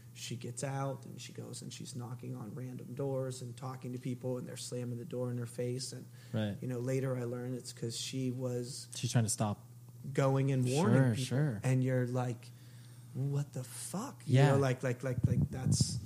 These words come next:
Speaker 1: that's, that's taking it to the streets, you know?
Speaker 2: Absolutely.
Speaker 1: And, and, and, um, uh, uh, subsequently, you know, my dad, he did it again. He molested
Speaker 2: Mm-hmm.
Speaker 1: someone else. And
Speaker 2: Did you, so w-, w-, w-, a-, after he left, and y-,
Speaker 1: Yeah.
Speaker 2: did you have, like,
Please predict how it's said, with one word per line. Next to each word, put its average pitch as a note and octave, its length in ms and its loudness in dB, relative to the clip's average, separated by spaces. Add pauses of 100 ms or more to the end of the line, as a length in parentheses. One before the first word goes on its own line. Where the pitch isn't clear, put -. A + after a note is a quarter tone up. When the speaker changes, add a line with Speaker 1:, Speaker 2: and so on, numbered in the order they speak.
(420)
Speaker 1:
that's, - 380 -2 (100)
that's E3 240 -6
taking D#3 280 4
it D3+ 100 0
to E3 80 0
the D3 100 0
streets, F3 500 -2
you D3 100 2
know? D3 180 4
Speaker 2:
Absolutely. C#3 640 6
Speaker 1:
And, - 60 -6
and, C3+ 260 2
and, C3 400 2
um, B2 420 0 (500)
uh, A#2+ 200 -2 (180)
uh, B2 80 -2 (460)
subsequently, C3+ 840 0
you C3+ 140 2
know, B2 100 2
my B2 140 0
dad, B2+ 360 -4 (500)
he B2 120 -2
did B2 220 -4
it B2+ 100 0
again. C3+ 420 2 (180)
He B2 160 2
molested B2 400 6
Speaker 2:
Mm-hmm. G#2+ 80 2
Speaker 1:
someone A#2 260 -4
else. D3 380 -4
And B2 120 -6
Speaker 2:
Did D3+ 140 10
you, E3+ 120 4
so D3+ 200 8
w-, D3 160 4
w-, D3 160 0 (160)
w-, - 60 -4
a-, D3+ 520 -4
after D3+ 240 6
he D3 120 10
left, A#2 320 6
and A#2+ 160 4
y-, B2 200 -2
Speaker 1:
Yeah. C#3 140 10
Speaker 2:
did C3 160 10
you E3 120 12
have, C3+ 340 8
like, A2+ 220 2